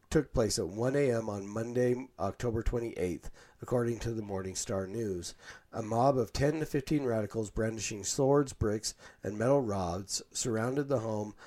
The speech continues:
of Pastor Pala-, Palathingal Joseph Johnson in the Raj-, Rajasthan, Rajasthan,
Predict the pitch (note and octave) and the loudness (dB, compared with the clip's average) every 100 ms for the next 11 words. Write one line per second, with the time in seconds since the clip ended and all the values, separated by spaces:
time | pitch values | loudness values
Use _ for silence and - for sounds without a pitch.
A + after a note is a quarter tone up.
0 | - - - A#2+ A#2 - A2 F#2+ B2 B2 | -12 -2 2 4 2 2 0 2 4 4
1 | B2 A#2+ A#2+ - - _ _ _ _ _ | 4 0 -2 -8 -20 _ _ _ _ _
2 | _ _ B2 A2 G#2+ - F3 G3 A#2+ G#2 | _ _ 2 4 0 4 4 6 6 6
3 | A2+ C3+ A#2+ A#2+ A#2+ B2 - A#2+ G#2 G2+ | 4 2 2 2 2 -2 0 0 0 -4
4 | C#2+ F2 - - - - A#2 A2+ G#2+ A2+ | -8 -10 -14 -20 -18 -10 -4 -2 -2 -4
5 | - A#2 A#2 A2 - - _ - G#2+ G2 | -6 -2 -2 -2 -6 -10 _ -6 -4 0
6 | A#2 C3 C#3 - C3 C3 C3+ - _ _ | 4 4 4 2 0 0 -2 -8 _ _
7 | - G2+ G#2 F2+ F2+ F2+ G#2 D3+ D3 - | -8 -4 -2 -2 -8 0 4 6 4 0
8 | F#2 F#2+ | 0 -2